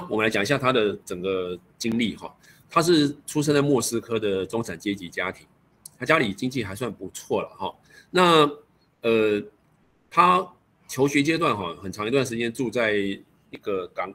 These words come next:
港口都市叫敖德萨。好，那，那个时候他爸爸妈妈，呃，因为一些问题哈，他们是分开的。那他住在敖德萨是他姑姑带大的哈。不过他每年会去跟，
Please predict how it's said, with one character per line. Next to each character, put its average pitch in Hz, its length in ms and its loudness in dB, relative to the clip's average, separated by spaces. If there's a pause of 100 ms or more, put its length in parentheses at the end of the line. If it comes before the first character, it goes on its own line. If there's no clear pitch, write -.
(380)
港 101 140 -4
口 95 180 -12
都 104 160 -8
市 101 160 -10
叫 95 500 -4 (100)
敖 95 120 -8
德 95 160 -6
萨。 - 260 -6 (440)
好， - 200 -12 (140)
那， 135 240 0 (320)
那 151 140 2
个 139 40 2
时 131 80 0
候 135 80 4
他 120 220 2
爸 123 160 0
爸 110 100 0
妈 107 140 -2
妈， 110 420 0 (460)
呃， 92 580 -4 (380)
因 120 140 -2
为 107 420 0
一 117 140 -10
些 113 120 -6 (220)
问 117 160 0
题 87 200 -16
哈， 80 180 -20
他 113 80 -6
们 101 100 -6
是 98 360 -8
分 90 180 -14
开 85 240 -14
的。 - 120 -20 (460)
那 127 80 -4
他 123 400 0 (960)
住 135 100 -6
在 117 140 4
敖 107 100 -2
德 104 120 -2
萨 104 160 -4
是 110 80 -8
他 107 80 -4
姑 110 160 -8
姑 107 100 -12
带 101 180 -4
大 87 200 -6
的 - 140 -20
哈。 - 140 -20 (440)
不 - 80 -14
过 160 120 -2
他 151 200 0 (160)
每 101 160 -6
年 95 140 -6
会 117 140 -2
去 107 400 -4
跟， 101 260 -6